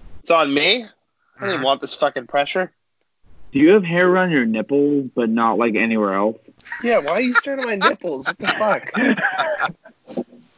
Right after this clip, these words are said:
Speaker 1: I also have hair on my belly button. Uh, Macho Man.
Speaker 3: Ah,
Speaker 2: Whoa.
Speaker 3: fuck.
Speaker 2: Wow.
Speaker 1: Curveball.
Speaker 2: Curveball.
Speaker 1: Uh, I think,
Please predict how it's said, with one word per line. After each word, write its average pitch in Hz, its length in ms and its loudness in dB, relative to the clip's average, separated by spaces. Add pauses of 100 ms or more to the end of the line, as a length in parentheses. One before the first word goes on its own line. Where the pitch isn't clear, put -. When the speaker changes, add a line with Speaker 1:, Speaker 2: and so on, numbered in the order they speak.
(340)
Speaker 1:
I 139 120 2
also 180 240 0
have 196 80 -4
hair 202 180 0
on 190 60 -4
my 185 140 0
belly 202 300 0
button. 110 380 -4 (1080)
Uh, 147 400 4 (280)
Macho 147 400 -2
Man. 117 240 -4 (880)
Speaker 3:
Ah, 240 360 2
Speaker 2:
Whoa. 180 100 -10
Speaker 3:
fuck. 165 260 2 (460)
Speaker 2:
Wow. 120 400 -2 (460)
Speaker 1:
Curveball. 160 580 -2 (640)
Speaker 2:
Curveball. 131 380 -6
Speaker 1:
Uh, 143 240 2
I 175 80 -2
think, 214 280 -2